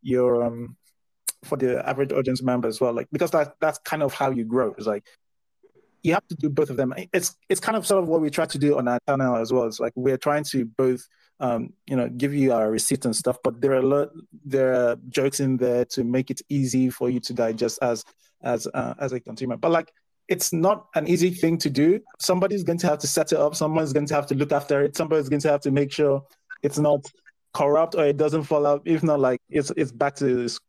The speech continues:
uh, square one. But it, it's not a, it's not an easy thing. But I don't think it's, it's, I think it's just, um, just as much susceptible to the whims, um, um, of, of the audience as we are now. I, I think the place where it,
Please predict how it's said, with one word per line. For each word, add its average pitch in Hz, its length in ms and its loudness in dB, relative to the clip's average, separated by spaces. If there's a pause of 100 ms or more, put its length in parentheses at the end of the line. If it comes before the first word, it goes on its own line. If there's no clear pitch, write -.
(140)
uh, - 320 -8 (560)
square 123 280 -2
one. 123 220 0
But 131 160 0
it, 131 180 0
it's 120 140 -2
not 220 200 2
a, 196 120 0
it's 165 140 -2
not 220 200 2
an 185 80 -4
easy 196 200 2
thing. 180 260 0
But 160 240 0
I 170 60 2
don't 202 260 0
think 190 260 0
it's, 151 340 -2 (200)
it's, 160 260 -2 (100)
I 160 60 -2
think 214 220 0
it's 139 180 -2
just, 160 400 -2 (520)
um, 135 400 0 (140)
just 156 180 0
as 143 80 -6
much 147 400 0
susceptible 151 880 0
to 151 100 -2
the 135 80 0
whims, 131 520 0 (140)
um, 117 440 -4 (180)
um, 117 540 -2 (180)
of, 123 400 -4 (180)
of 135 300 -2 (640)
the 139 180 2
audience 139 300 2
as 120 160 0
we 123 160 2
are 131 80 0
now. 117 320 0
I, 156 180 -2
I 147 60 0
think 147 260 0
the 147 140 2
place 165 320 0
where 151 160 2
it, 139 200 -2